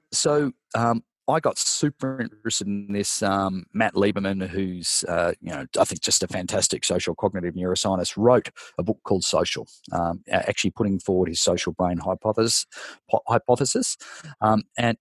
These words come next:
and Matt's partner, Naomi Eisenberger, um, als-, also done a whole bunch of work on this. You know, so,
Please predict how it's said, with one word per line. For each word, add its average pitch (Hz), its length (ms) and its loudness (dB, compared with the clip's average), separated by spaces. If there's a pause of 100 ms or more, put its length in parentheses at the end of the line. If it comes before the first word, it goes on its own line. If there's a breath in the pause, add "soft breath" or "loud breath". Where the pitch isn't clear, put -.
(140)
and 113 180 2
Matt's 143 220 2
partner, 123 380 0
Naomi 95 460 -2
Eisenberger, 87 760 0 (100)
um, 85 320 -4
als-, 107 280 4
also 113 260 4
done 90 120 -2
a 78 120 -4
whole 90 200 -4
bunch 87 240 -2
of 82 140 -8
work 82 240 -4
on 73 160 -8
this. - 320 -2
You 87 60 0
know, 82 100 -4
so, 90 340 2